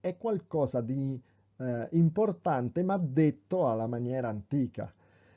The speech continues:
Eh, sedere alla destra del re era essere il suo braccio destro, come si usa ancora a dire adesso,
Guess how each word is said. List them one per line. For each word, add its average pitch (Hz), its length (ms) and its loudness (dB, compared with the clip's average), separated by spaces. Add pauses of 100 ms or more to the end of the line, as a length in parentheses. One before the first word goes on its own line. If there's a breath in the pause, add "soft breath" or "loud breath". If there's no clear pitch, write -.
(400 soft breath)
Eh, 143 240 4
sedere 202 480 6
alla 156 180 8
destra 151 600 6
del 143 220 4
re 196 480 2
era 170 400 2
essere 151 400 0
il 123 80 -2
suo 156 200 0
braccio 139 500 2
destro, 127 540 6
come 113 200 -6
si 131 140 -10
usa 123 180 -6
ancora 127 520 -2
a 120 280 -10
dire 117 580 -4
adesso, 127 580 0